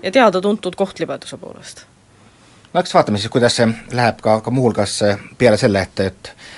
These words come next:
Speaker 2: loodetavasti nüüd need lepingud ümber tehakse ja lepinguid ka järgima hakatakse. Läheb sellega, et, äh, kas on võimalik, äh, ikkagi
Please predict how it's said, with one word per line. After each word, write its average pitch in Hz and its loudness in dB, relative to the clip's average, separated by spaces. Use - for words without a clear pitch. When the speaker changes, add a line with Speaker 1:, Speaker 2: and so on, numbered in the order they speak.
Speaker 2:
loodetavasti 101 0
nüüd 95 -6
need 101 -6
lepingud 110 -2
ümber 107 -2
tehakse 92 -4
ja 104 4
lepinguid 98 -2
ka 104 -2
järgima 98 0
hakatakse. - -12
Läheb 92 -2
sellega, 92 -2
et, 87 -4
äh, 87 -2
kas - -4
on 90 -2
võimalik, 90 -2
äh, 90 -2
ikkagi 90 -6